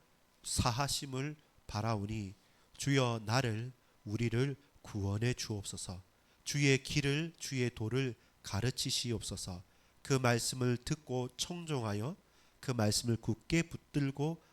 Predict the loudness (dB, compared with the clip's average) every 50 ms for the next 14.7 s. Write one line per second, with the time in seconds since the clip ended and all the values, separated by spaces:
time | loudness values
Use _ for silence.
0 | _ -6 -4 -2 0 0 0 0 -2 -4 -2 -2 -4 -4 -4 -6 -10 -6 -4 -4
1 | -4 -4 -4 -6 -4 -4 -6 -6 -6 -10 -16 -20 _ _ -20 _ _ _ 0 4
2 | 6 6 8 10 10 10 10 8 4 0 0 0 0 -2 -2 -2 -6 -10 -6 -6
3 | -6 -4 -4 -4 -4 0 2 2 2 2 0 0 0 0 0 -2 -6 -18 -20 -20
4 | -20 _ _ -8 -6 -4 -2 -2 -2 0 0 0 -2 -2 -2 -4 -2 0 0 2
5 | 2 0 0 -2 -6 -12 -6 -6 -2 -2 -2 -2 -2 -4 -6 -6 -6 -6 -6 -2
6 | -2 -2 -2 0 -2 -4 -4 -4 -2 -2 -4 -4 -6 -10 -18 -20 -20 _ _ _
7 | _ -4 -2 -2 -2 -4 -6 -6 -6 -6 -4 -4 -4 -2 -2 -4 -4 -4 -4 -6
8 | -8 -8 -10 -6 -4 -2 -2 -2 -2 -4 -6 -6 -6 -6 -6 -6 -6 -6 -6 -8
9 | -14 _ _ -20 -20 _ _ _ -4 0 0 0 0 2 4 4 6 6 6 4
10 | 4 2 0 -2 -2 -4 -4 -4 -4 -6 -6 -4 -4 -6 -6 -6 -8 -10 _ -20
11 | -20 _ _ -8 -6 -4 -2 -2 -4 -6 -6 -8 -8 -8 -6 -8 -8 -8 -8 -8
12 | -2 -2 -2 -2 -4 -8 -10 -8 -8 -6 -4 -4 -4 -2 -4 -4 -2 0 0 -2
13 | -2 -4 -12 -20 -20 _ -10 _ -2 -2 0 0 -4 -4 -2 -2 -2 -2 -2 -4
14 | -6 -6 -8 -8 -6 -6 -6 -6 -4 -4 -4 -4 -6